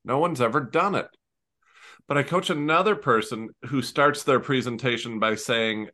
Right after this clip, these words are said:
you know, "I was arguing with my spouse about whether the toilet paper should come out over the top of the roll or under the bottom of the roll." And how many people in the audience can relate to that argument?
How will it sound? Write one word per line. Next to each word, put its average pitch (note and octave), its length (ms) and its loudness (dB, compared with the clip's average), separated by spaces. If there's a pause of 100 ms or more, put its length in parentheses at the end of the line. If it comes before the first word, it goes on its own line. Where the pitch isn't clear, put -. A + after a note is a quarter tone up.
(120)
you G#2+ 160 -8
know, G#2 320 0
"I G#2+ 140 2
was G#2 140 -4
arguing A#2+ 340 2
with A#2 160 -2
my G2+ 160 0
spouse B2 460 0
about G2+ 240 -2
whether A2+ 240 0
the F#2 80 -6
toilet C#3 400 -2
paper G#2+ 260 -4
should - 180 -10
come G2+ 120 -4
out G#2+ 160 2
over A2+ 240 0
the G#2 80 -2
top B2 300 0
of A#2 60 -4
the A2+ 60 -2
roll A2+ 340 2
or A2+ 140 0
under A2 160 -2
the G2+ 80 -6
bottom D#3+ 320 0
of G#2+ 60 -6
the F#2 80 -6
roll." C#2 260 -12 (580)
And B2 200 -2 (200)
how D3 120 -2
many E3 160 0
people D#3 280 2
in C3+ 60 0
the C3 120 4
audience A#2 360 2
can B2+ 200 -6
relate G#2 320 0
to C#3+ 100 -2
that E3+ 220 -2
argument? F#2+ 440 -2